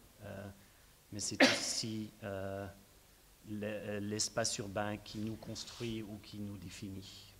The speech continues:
Euh, c'est publié dans un magazine, euh, qui s'appelle Anywise, euh, un magazine que, si on regarde un peu à la gra-,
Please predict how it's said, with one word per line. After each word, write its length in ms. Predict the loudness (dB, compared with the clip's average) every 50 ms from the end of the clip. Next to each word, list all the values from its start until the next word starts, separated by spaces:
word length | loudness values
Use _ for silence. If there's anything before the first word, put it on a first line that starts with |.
| -20 -20 -20 -20 -20 -20 -20 -20 -20 -20 -20 -20 -20 -20 -18 -12 -6 -2
Euh, 460 | 0 2 4 4 4 4 4 4 4 4
c'est 240 | 4 4 4 4 2
publié 500 | 2 2 2 4 6 6 8 8 8 8
dans 300 | 8 8 8 8 8 4
un 80 | 4 4
magazine, 640 | 4 4 4 4 4 4 4 4 4 4 4 4 2 0 -4 -12 -16 -16 -16 -18 -18 -18 -16 -16 -16 -16 -16 -18 -20 -20 -20 -14 -6 -2
euh, 640 | 0 2 2 4 2 2 2 2 0 0 0 0 0 -2 -2 -4 -4 -8 -10 -14 -18 -20 -20 -18 -18 -18 -20 -20 -20 -20 -20 -20 -18 -16 -10
qui 100 | -6 -4
s'appelle 360 | -2 -2 0 2 0 0 0 2
Anywise, 840 | 2 4 4 6 6 6 4 4 4 2 2 4 4 4 2 2 -2 -6 -12 -14 -12 -12 -10 -10 -12 -16 -18 -20 -20 -20 -20 -20 -20 -20 -20 -20 -20 -20 -20 -18 -10 -6 -2
euh, 160 | 0 0 -2 -2 -6 -16 -18 -12 -8
un 60 | -4
magazine 560 | -2 0 0 0 0 0 0 0 0 0 -2 -2 -4
que, 340 | -4 -2 -2 0 0 -2 -2 -4 -6 -8 -10 -12 -18 -12 -6
si 220 | -2 0 0 2
on 80 | 2 2
regarde 400 | 2 4 6 6 6 6 6 4
un 80 | 2 2
peu 360 | 2 2 4 4 6 6 4
à 180 | 4 2 2 2
la 120 | 0 0
gra-, 160 | 0 -2 -4